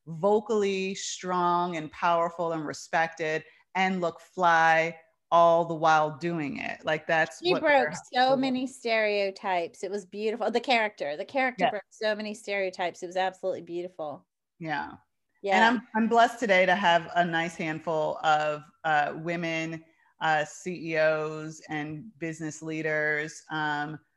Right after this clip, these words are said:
Speaker 1: some of which who are Black women who I can now call mentors and sponsors and people who I can lean on, um, who are real life people. <laughs>
Speaker 2: Yeah. And now you're serving as an example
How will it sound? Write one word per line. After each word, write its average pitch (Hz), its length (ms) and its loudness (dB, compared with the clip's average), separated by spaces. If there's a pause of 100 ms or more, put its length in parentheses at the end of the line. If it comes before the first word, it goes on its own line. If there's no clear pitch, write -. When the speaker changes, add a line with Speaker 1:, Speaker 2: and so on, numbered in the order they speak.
Speaker 1:
some 175 240 -2
of 165 100 -6
which 156 280 -6
who 156 380 -6
are 156 200 0
Black 156 380 -4
women 156 540 -8 (360)
who 165 360 -6
I 156 160 4
can 156 220 -8
now 143 200 -4
call 143 360 -2
mentors 143 720 -8
and 147 100 -12
sponsors 147 800 -8
and 139 120 -10
people 156 500 -8
who 151 180 -8
I 139 180 -6
can 156 240 -12
lean 143 180 -8
on, 147 380 -8 (200)
um, 139 380 -8
who 226 120 -2
are 233 140 4
real 240 260 0
life 190 280 0
people. 156 380 -8 (220)
<laughs> 320 80 2 (680)
Speaker 2:
Yeah. 302 480 6
And 262 180 2
now 294 180 4
you're 285 280 2
serving 240 520 0
as 233 140 -2
an 226 100 -6
example 214 500 -4